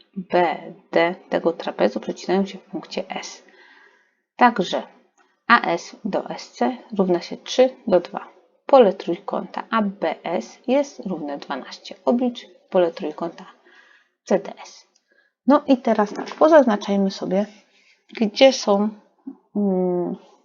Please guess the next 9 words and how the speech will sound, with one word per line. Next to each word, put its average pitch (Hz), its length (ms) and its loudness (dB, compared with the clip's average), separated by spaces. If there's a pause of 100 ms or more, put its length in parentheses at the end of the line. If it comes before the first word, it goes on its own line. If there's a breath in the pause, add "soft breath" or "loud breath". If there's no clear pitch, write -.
(1200 soft breath)
takie 190 240 0
same 156 300 -8
kąty. - 380 -14 (1600 soft breath)
Więc 190 300 -2
tak, - 300 -16 (880)
między 196 340 0
tym 254 380 2
a 175 100 -12
tym 143 680 -10